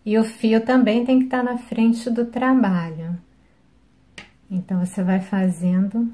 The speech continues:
no meu caso aqui, quatorze tricô. Eu faço quatorze tricô porque eu tô usando barbante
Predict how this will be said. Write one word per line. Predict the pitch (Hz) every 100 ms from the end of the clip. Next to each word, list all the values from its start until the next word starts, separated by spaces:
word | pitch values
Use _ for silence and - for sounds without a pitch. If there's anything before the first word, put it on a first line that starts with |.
| -
no | 196 190
meu | 190 196
caso | 208 208 190 180 180 185
aqui, | 185 - - 196 220 254
quatorze | - 247 247 196 190 196 208 190 220
tricô. | - 240 269 - 214 180 170 175 - _ _ _ _ _ _ _ _ _ _ _ _ _ _ _ _ _ _ _ _ _ _ _ _ _ _ _ _ _ _
Eu | 190
faço | 185 190 180 -
quatorze | 202 185 185 190 190
tricô | 185 233 240 - 240 262
porque | 262 -
eu | 247
tô | 247 247
usando | 254 233 214 220 214
barbante | 220 214 190 190 196 202 - - 233 226